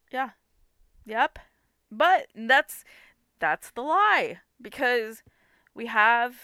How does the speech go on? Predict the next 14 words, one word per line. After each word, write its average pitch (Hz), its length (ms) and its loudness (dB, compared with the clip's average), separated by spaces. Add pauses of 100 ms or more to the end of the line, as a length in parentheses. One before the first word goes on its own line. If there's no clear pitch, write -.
(760)
well, 196 180 0
at 233 180 -2
least 320 280 -10
I 202 200 4
have, 160 340 -6
I'm 226 240 -2
very 180 380 -2
blessed. 165 340 -6
I 208 160 2
have, 180 540 -6
I 220 160 0
love 214 380 -4
my 180 180 -6
people. 156 460 -16